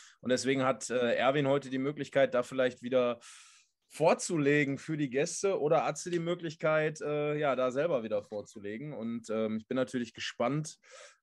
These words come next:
wer von beiden eher errät. Vielleicht noch mal kurz für euch beide, Erwin und Atze, zur Regel. YouTube bitte gleich auf jeden Fall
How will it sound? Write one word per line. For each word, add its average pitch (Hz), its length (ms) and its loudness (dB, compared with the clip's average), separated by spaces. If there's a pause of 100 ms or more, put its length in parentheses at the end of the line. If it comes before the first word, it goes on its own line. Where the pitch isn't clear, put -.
wer 135 220 6
von 147 340 0
beiden 135 600 2 (180)
eher 156 400 4
errät. 131 380 2
Vielleicht 151 280 -2
noch 151 120 -2
mal 143 120 2
kurz 165 280 -6
für - 220 -2
euch 165 280 0
beide, 151 360 4
Erwin 147 320 0
und 127 140 -6
Atze, 147 340 -4
zur 123 220 -6
Regel. 151 420 4 (580)
YouTube 170 400 2
bitte 170 200 -2
gleich 147 280 4
auf 131 140 -2
jeden 156 160 -4
Fall 147 400 4